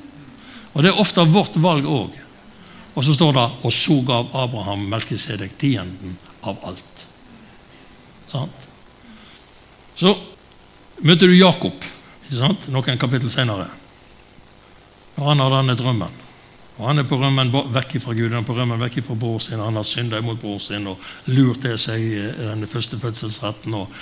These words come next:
og han er virkelig på flukt og har skikkelig trøbbel egentlig. Men så møter Gud ham og sier, Jakob, jeg skal velsigne deg.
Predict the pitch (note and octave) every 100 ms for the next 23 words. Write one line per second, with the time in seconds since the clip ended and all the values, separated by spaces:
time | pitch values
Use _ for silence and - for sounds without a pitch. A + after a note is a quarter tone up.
0 | - - A2 A#2 B2 A#2+ A#2 A#2 C#3+ B2
1 | A2 - C3 A2 A#2 B2 A#2+ - F3 -
2 | A#2 F3+ F#3+ F#3 F#3 F#3 - - - -
3 | - - - - - - - C3+ B2+ A#2+
4 | A#2 A2+ F#2 F2 D#2+ - - - - -
5 | - - - - A2+ G#2 G#2+ A#2+ A#2 A#2+
6 | B2 - - - - - A#2 G2+ - F#2
7 | D2